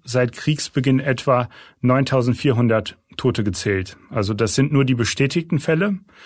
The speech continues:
Es gibt natürlich eine enorme Dunkelziffer. Also man muss nur denken an, äh, Städte wie Mariupol, die komplett, die komplett zerstört wurden. Also es dürften noch viele tausend weitere Tote sein, Zehntausende vielleicht sogar.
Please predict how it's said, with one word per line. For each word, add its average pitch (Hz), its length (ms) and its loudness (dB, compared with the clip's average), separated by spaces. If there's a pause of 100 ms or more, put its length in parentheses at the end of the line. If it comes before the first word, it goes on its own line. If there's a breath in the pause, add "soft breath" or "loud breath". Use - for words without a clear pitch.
(160 loud breath)
Es - 160 -4
gibt 143 160 0
natürlich 131 320 0
eine 117 160 2
enorme 123 320 4
Dunkelziffer. 107 720 -2
Also 104 240 -2
man 120 180 2
muss 123 200 0
nur 127 80 2
denken 117 300 0
an, 113 220 2
äh, 110 220 2 (240 loud breath)
Städte 120 380 -2
wie 117 60 4
Mariupol, 107 580 0
die 98 100 -2
komplett, 107 480 -2 (380 loud breath)
die 117 60 -2
komplett 113 340 -2
zerstört 113 480 -2
wurden. 95 360 -2
Also 104 200 0
es - 240 -4 (320 loud breath)
dürften 131 260 2
noch 117 260 0 (120)
viele 139 480 0
tausend 117 400 0
weitere 117 340 0
Tote 117 280 -4
sein, 104 240 -2
Zehntausende 101 580 -2
vielleicht 107 360 -6
sogar. 117 300 -2